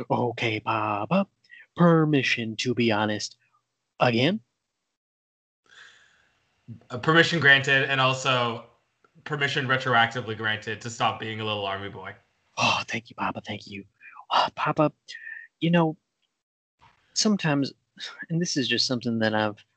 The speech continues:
Speaker 1: learned from watching those nineteen sixties P B S documentaries on human behavior, but sometimes when people say certain things, but their, you know, body language says something else,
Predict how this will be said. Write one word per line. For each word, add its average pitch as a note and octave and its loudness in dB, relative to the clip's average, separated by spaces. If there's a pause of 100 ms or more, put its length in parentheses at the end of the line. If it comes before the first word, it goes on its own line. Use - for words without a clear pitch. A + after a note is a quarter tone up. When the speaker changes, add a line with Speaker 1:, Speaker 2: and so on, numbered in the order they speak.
(340)
Speaker 1:
learned A2 2
from A#2 -2
watching A2 -2
those A#2 0
nineteen A2 -2
sixties A#2+ -6
P - -6
B A#2 -4
S G#2+ -2
documentaries A2+ -4
on G#2+ -6
human A#2 -2
behavior, A2 0 (440)
but - -6
sometimes C#3 -2
when C3 0
people D3 -2
say C3 0
certain A2+ -4
things, A2 -4 (300)
but A#2+ -4
their, A2 0 (580)
you D#3 0
know, A2 -2 (360)
body B2+ 2
language G#2+ -2
says A2+ -2
something A2+ -4
else, A#2 -2